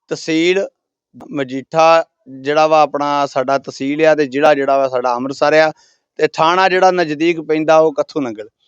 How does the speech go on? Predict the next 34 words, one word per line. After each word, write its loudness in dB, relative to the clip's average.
ਇਸ -6
ਕਰਕੇ 0
ਸਾਡੇ 0
ਚੈਨਲ 0
ਦੇ -2
ਮਾਧਿਅਮ -2
ਰਾਹੀਂ 2
ਤੁਹਾਨੂੰ 0
ਇਹ 0
ਦੱਸਿਆ 0
ਜਾਂਦਾ -2
ਹੈ 2
ਕਿ -4
ਇਸ -4
ਮਾਂ 0
ਦਾ 4
ਸਹਾਰਾ 0
ਉਸ -4
ਨੂੰ -4
ਬਾਰ-ਬਾਰ 2
ਕਿਹਾ 2
ਜਾ 4
ਰਿਹਾ 4
ਹੈ 0
ਕਿ -6
ਮਾਂ 2
ਦਾ 4
ਸਹਾਰਾ 0
ਉਸ -4
ਨੂੰ -6
ਵਾਪਸ -4
ਦੇ -2
ਦਿੱਤਾ 0
ਜਾਵੇ 2